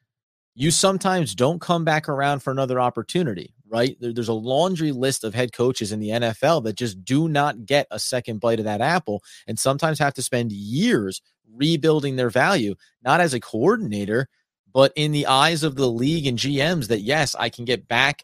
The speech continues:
at the helm of an organization as the head coach and put together a winning staff and really, um, be someone that you can trust. And we've seen this time and time again. Now, I mentioned there Pat Shurmur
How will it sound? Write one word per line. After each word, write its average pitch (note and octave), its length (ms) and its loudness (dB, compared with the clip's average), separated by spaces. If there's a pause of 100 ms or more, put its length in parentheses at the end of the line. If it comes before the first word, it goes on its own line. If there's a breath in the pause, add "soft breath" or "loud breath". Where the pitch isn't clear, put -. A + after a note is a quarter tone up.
at A#2+ 140 -4
the G#2+ 80 -6
helm C#3 500 -2
of G#2+ 140 -4
an A2+ 40 -2
organization A2 720 -2
as G2+ 120 -6
the G#2 100 -4
head G#2 220 -2
coach G#2+ 320 0
and A2+ 120 -8
put C3 140 -2
together A#2+ 380 0
a G#2+ 60 0
winning D3+ 300 0
staff A#2+ 440 0 (340 soft breath)
and A2 340 -6
really, C#3 480 4 (600)
um, A2 360 -2 (220)
be C3+ 220 2
someone C3+ 400 2
that A2 80 -4
you B2+ 140 -4
can A#2 120 -6
trust. - 480 0
And B2 140 -4
we've B2+ 100 0
seen G3+ 240 0
this C3 140 -2
time C#3 240 -2
and B2 100 -4
time B2 220 0
again. B2 260 -2
Now, G2+ 120 -4
I G2 40 -4
mentioned A2 420 -2
there G2 200 -4 (1200)
Pat B2+ 220 0
Shurmur D3 400 0